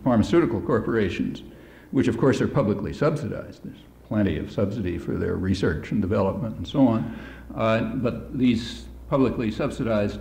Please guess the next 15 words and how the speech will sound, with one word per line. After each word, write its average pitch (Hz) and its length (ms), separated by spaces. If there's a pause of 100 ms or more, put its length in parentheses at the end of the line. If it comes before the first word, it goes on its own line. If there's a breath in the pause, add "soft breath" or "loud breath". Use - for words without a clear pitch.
(160)
private 110 320
profit 117 380
corporations 117 720
want 113 140
to 110 40
make 110 180
sure 123 180
that 98 180
they 123 240
monopolize 110 680
the - 100
drugs 104 360
of 92 60
the 85 60
future. 113 500